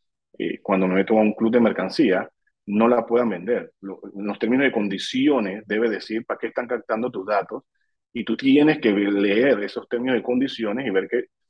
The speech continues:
que no digan que ellos, ellos lo pueden traspasar a terceros, que no lo pueden vender o que no lo pueden usar para mercadeo. Ellos tienen que avisarte para qué están usando el, el, el, el,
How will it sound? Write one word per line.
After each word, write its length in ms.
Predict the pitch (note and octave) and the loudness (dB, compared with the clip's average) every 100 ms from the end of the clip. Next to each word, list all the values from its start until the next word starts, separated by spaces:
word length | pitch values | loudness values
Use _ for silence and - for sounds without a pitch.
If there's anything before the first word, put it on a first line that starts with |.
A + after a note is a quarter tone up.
| _ _ | _ _
que 100 | G#2+ | 0
no 140 | G2+ | 2
digan 240 | G2+ A#2 B2 | 2 2 2
que 100 | G2+ | 0
ellos, 140 | A2+ | 2
ellos 140 | A#2+ A2+ | 2 0
lo 80 | - | 0
pueden 160 | A2+ | -4
traspasar 380 | A2 - - F#2+ | -4 -8 -4 -2
a 80 | G#2 | -2
terceros, 400 | - - A2 A#2+ | -2 2 2 2
que 80 | G2 | 0
no 120 | G2+ | -2
lo 120 | G2+ | -2
pueden 260 | G#2 G#2+ G2+ | -2 -2 -2
vender 300 | F2+ G#2+ C3+ | -2 0 0
o 80 | |
que 100 | A2 | -2
no 80 | G2 | -6
lo 100 | G#2 | -8
pueden 180 | G#2+ A2 | -6 -8
usar 160 | G2 G#2 | -6 -4
para 140 | A#2 | -4
mercadeo. 460 | F#2+ - G2 B2 - _ _ - | -6 -4 -2 -2 -4 _ _ 2
Ellos 200 | B2+ - | 2 4
tienen 280 | B2+ C#3 | 4 4
que 80 | C#3 | 4
avisarte 680 | G2+ F2+ C3+ A#2+ - F2+ - _ _ _ _ _ _ | 2 2 2 0 -2 -10 -14 _ _ _ _ _ _
para 280 | - F#2+ F#2 | 0 0 0
qué 120 | - | 0
están 240 | C#3 A#2 A2 | 0 2 -2
usando 320 | - G#2 G#2+ | -2 -2 -2
el, 180 | G2+ G2+ | -4 -6
el, 280 | F#2+ E2+ - | -8 -8 -12
el, 260 | E2+ E2 - | -16 -16 -16
el, 320 | - F2 D#2+ | -10 -8 -8